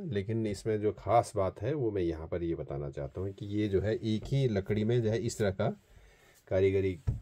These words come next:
किया है, कारीगरी नहीं, ये जो है लॉक सिस्टम है। तो दोनों में ये है, एक में जो है ये यहाँ से ये पूरा, तो यहाँ और एक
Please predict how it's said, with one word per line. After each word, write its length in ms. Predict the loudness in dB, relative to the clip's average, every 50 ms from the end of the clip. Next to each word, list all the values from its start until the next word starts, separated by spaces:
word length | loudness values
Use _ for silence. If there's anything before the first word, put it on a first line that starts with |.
| -2
किया 140 | -2 -2 0
है, 100 | 0 0
कारीगरी 500 | 0 2 4 4 6 6 6 6 8 6
नहीं, 220 | 4 4 2 0 0
ये 380 | 0 0 2 4 6 6 6
जो 140 | 6 4 0
है 240 | 0 -2 -4 -4 -6 -8 -16 _ _ _ _ _ _ _ -20 -20 _ -2
लॉक 260 | 0 0 0 0 -2 -2
सिस्टम 420 | -2 -4 -4 -2 -4 -6 -6 -4
है। 260 | -6 -6 -8 -10 -12 _ _ _ _ _ _ _ _ _
तो 360 | -2 0 0 0 0 0 -2 -4 -8 -6
दोनों 340 | 0 4 6 8 8 8 10
में 160 | 10 8 8
ये 120 | 8 6
है, 260 | 4 4 2 0 -2 -2
एक 280 | 0 2 2 2 4
में 140 | 4 6 6
जो 80 | 6 4
है 220 | 4 4 2 2 0 -4 -4 -2 -2 -4 -4 -8 -12 -18 -20 -20 -20 -16 -12 -6
ये 220 | 0 2 4 6
यहाँ 220 | 6 6 4 4 0
से 140 | 0 0 2
ये 140 | 2 2
पूरा, 280 | 0 2 2 2 2 2 0 -2 -6 -14 -20 -20 -20 _ _ _
तो 320 | -2 0 4 6 6 6 6 2 _ _ _ _ _ -4
यहाँ 340 | 0 0 0 2 2 2 0
और 460 | 0 8 10 10 10 10 8 2 4
एक 360 | 6 6 6 6 4 -2 -10